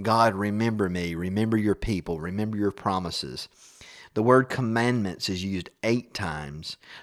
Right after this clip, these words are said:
The word mercy is used five times. The word build is used five times. The word understand or understanding is used four times.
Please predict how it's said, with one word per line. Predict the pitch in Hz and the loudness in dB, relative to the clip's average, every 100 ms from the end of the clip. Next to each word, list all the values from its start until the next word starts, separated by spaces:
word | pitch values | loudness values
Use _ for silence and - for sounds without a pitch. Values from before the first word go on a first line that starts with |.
| - | 0
The | |
word | 113 127 110 | 8 8 8
mercy | 107 113 123 117 113 92 | 4 6 6 4 0 -2
is | 92 | -2
used | 98 98 92 - | -2 -2 -4 -12
five | - - 123 120 117 101 | -20 -2 2 2 0 -2
times. | - 82 71 60 78 - _ _ _ _ _ - - - - | -6 -6 -8 -12 -14 -18 _ _ _ _ _ -20 -20 -10 -2
The | |
word | 117 131 127 117 107 - _ _ _ _ _ - - 107 95 | 4 8 8 6 4 -4 _ _ _ _ _ -20 -10 -8 4
build | 113 127 104 87 82 - _ | 8 10 8 4 -4 -12 _
is | 110 95 | -2 0
used | 104 101 92 | 2 0 -2
five | - 104 95 92 | -4 -2 0 -2
times. | - 82 73 76 - - - - - - | -4 -8 -10 -12 -16 -18 -20 -20 -14 -2
The | 113 | 6
word | 127 113 | 8 8
understand | 117 120 127 117 - 117 113 120 120 | 4 2 2 2 0 -2 0 2 2
or | 107 - | 2 0
understanding | 110 117 110 - 113 107 92 82 | -2 0 -2 -2 -2 -2 -2 -4
is | 85 92 | -6 -6
used | 95 87 | -6 -6
four | - - 110 110 | -10 0 2 2
times. | - 98 95 95 98 - | 0 -2 -2 -4 -8 -12